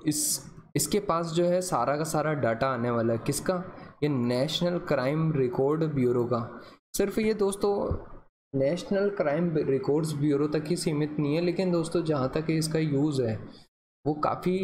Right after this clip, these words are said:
सारे sectors में किया जाता है, ठीक है। हालांकि यहाँ पे बताया गया है जिस हिसाब से, तो वो National Intelligence Grid में ये एनसीआरबी जो body है India की, Government of India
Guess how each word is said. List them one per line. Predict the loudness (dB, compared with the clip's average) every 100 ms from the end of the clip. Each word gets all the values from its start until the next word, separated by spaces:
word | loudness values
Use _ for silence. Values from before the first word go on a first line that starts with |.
| -2 -4 -12 -10
सारे | -2 0 2 2 2
sectors | 0 -2 -2 -2 -2
में | 0
किया | 2 2 2
जाता | -2 -2 -2
है, | -4 -12 -20 -20 _ _ -4
ठीक | -2 0
है। | -2 -6 -16 -20 _ -4
हालांकि | 0 0 0 0
यहाँ | 2 0
पे | 0 0
बताया | 0 2 2
गया | 2 0
है | 2
जिस | 0 0 0
हिसाब | 0 0 0 0
से, | 0 -2 -2 -4
तो | -2
वो | 0
National | 0 0 0 0 0
Intelligence | 0 0 0 0 0 0
Grid | 0 0 0
में | 0 0 -2 -8 -14 -18 -6 -2
ये | 2 0 0 0
एनसीआरबी | 0 0 2 2 2 0
जो | 2
body | 2 2 2 2
है | 2
India | 2 0
की, | 2 0 2
Government | 2 2 0 0
of | 0 0
India | 0 0